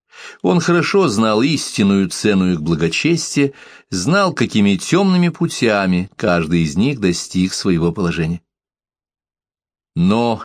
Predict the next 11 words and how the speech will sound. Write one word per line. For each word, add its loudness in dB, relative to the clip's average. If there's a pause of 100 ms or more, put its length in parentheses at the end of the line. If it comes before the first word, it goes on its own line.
не 2
от -2
уст 0
ли 2
Всевышнего 0
происходит 0
бедствие 0 (340)
и 2
благополучие? 0 (1300)
Плач 0
Иеремии, 2